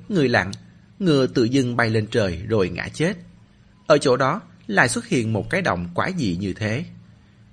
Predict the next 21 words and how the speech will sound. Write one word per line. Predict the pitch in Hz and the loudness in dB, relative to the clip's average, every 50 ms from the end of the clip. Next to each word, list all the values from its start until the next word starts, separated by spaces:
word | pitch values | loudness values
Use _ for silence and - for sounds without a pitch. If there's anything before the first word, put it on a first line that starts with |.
| - - | -12 -4
May | 214 220 220 | -2 0 0
mà | 208 190 170 139 | 0 0 0 0
người | 127 131 127 107 | 2 0 0 2
ở | 90 95 95 | 2 2 2
đấy | 117 123 117 123 165 220 - | 2 2 0 0 0 -2 -4
là | - 147 127 104 | -2 0 0 0
Khương | 90 - - 135 117 104 | -2 -2 -2 -2 -2 0
Xà | 101 - 98 90 90 | -2 -2 -2 -4 -2
Hồ. | 95 101 87 80 82 - - - - - - - - - _ _ - - | -2 -2 -2 -4 -4 -8 -14 -20 -20 -20 -20 -20 -20 -20 _ _ -10 -6
Nếu | 202 254 | -2 0
đổi | 208 160 117 123 | 2 2 2 4
lại | 127 110 104 101 113 - - | 2 2 0 0 -2 -6 -2
là | 190 156 | 0 0
dân | 135 131 147 139 131 135 131 | 2 2 0 0 0 0 0
địa | 101 92 | -2 -2
phương | - - 135 120 113 113 | 0 0 0 0 0 0
bình | 110 101 117 | -2 -2 -2
thường | - 120 107 90 85 - - - - - - _ | -2 -2 -2 -2 -4 -8 -16 -20 -20 -20 -8 _
thì | - 160 | 0 2
đã | 143 - - | 2 2 0
thành | - - 143 117 110 110 | -2 -2 -2 -2 -2 -2